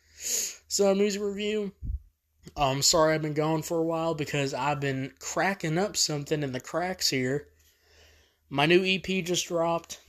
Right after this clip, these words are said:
Uh, by the time you're listening to this, it's gonna be out. Go check it out. It's on Spotify, YouTube, wherever you get your pop, wherever you get your music at.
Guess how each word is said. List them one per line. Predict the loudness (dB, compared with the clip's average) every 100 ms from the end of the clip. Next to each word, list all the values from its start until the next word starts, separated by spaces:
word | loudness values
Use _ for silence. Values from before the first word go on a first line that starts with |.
| 0
Uh, | 2 4
by | 4
the | 4
time | 0 0 0
you're | 2
listening | 2 0 -6
to |
this, | -2 -2 -2
it's | -4
gonna | -4 -2
be | 0 0
out. | 0
Go | 0 0
check | 0 -2
it |
out. | -2
It's | -2
on | -2 -4
Spotify, | -4 -2 -2 0 0 0
YouTube, | -2 -4 -2 -2
wherever | 0 -2 -2
you | -6
get |
your | -6
pop, | -2 -2 -4 _ -20 -10 -6 -6 -10 -20 -20 -20 -20 -8
wherever | 0 2
you | 2
get | 2 2
your |
music | 2 2 0 0
at. | 0 0 -4